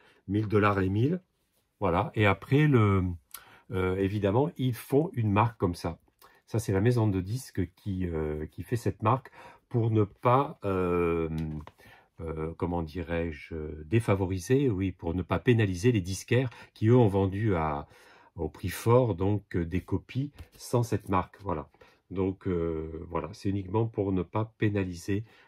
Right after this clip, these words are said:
les disquaires qui ont, qui peuvent avoir encore en stock des copies intactes, donc sans, sans cette marque, mais au prix, au prix, euh, au prix client,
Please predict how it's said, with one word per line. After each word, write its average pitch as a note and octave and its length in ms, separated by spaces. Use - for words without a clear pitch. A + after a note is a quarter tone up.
les F#2+ 160
disquaires F2 400
qui - 120
ont, G2 140
qui - 100
peuvent A2 220
avoir F#2+ 240
encore E2 300
en E2 60
stock G2 300
des F2+ 180
copies G#2+ 500
intactes, F2+ 500
donc E2 220
sans, F2+ 120
sans - 280
cette - 260
marque, G#2+ 220
mais G2+ 80
au F#2 120
prix, B2+ 320
au F#2 100
prix, B2 480
euh, D2+ 680
au D2+ 120
prix - 180
client, D#2+ 400